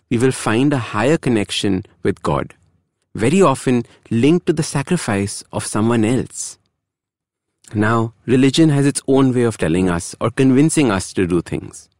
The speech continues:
I don't see fasting or abstinence from things as a sacrifice because I see such tremendous benefits from fasting that it feels like a great deal. As modern humans,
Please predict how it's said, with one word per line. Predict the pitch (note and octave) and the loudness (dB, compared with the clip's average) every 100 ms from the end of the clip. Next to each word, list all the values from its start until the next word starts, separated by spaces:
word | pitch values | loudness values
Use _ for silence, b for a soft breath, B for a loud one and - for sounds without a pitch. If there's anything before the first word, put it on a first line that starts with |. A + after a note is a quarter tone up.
| _ b b b b | _ b b b b
I | E3 | 2
don't | F#3 G#3 | 4 4
see | F#3+ F3+ | 2 0
fasting | - B2 B2 - B2 | 0 -2 -2 -2 0
or | A2 | 0
abstinence | G2 - A#2 G#2+ G#2+ | -2 -2 0 0 0
from | G#2+ G2 | -2 -2
things | G#2+ F#2 F#2 | 0 -2 -2
as | G#2 G#2 | -6 -6
a | |
sacrifice | - - A2+ - D3+ - D#3+ F#3 - - _ _ _ | -6 -4 -4 -2 -2 0 0 -2 -6 -18 _ _ _
because | - - E3+ | -4 0 0
I | D#3 F3 | 2 0
see | - F#3 | 0 -2
such | F#3 G3 F#3 - | -2 -2 -4 -4
tremendous | B2 G2+ G#2+ B2+ C#3 D3+ F#2+ | -2 0 2 2 0 -2 -8
benefits | D#2+ E2+ A#2+ D#3 C3 - - - b b | -4 0 2 2 0 -2 -6 -12 b b
from | G#2+ | -4
fasting | - F2+ F2+ - F2+ F#2 b b b | 0 0 -2 -2 -2 -4 b b b
that | G#2+ | -6
it | - | -4
feels | - C3 - | -2 -2 -2
like | D3 | -4
a | G2+ | -4
great | - G2+ C#3 F#2 | -2 -2 -2 -4
deal. | B2 - - _ _ _ _ _ _ _ - | -2 -2 -6 _ _ _ _ _ _ _ -4
As | F3+ D#3+ | 0 2
modern | E3+ G#3+ G#3 | 2 4 4
humans, | C#3+ A2 A2+ C#3+ | 4 4 0 -4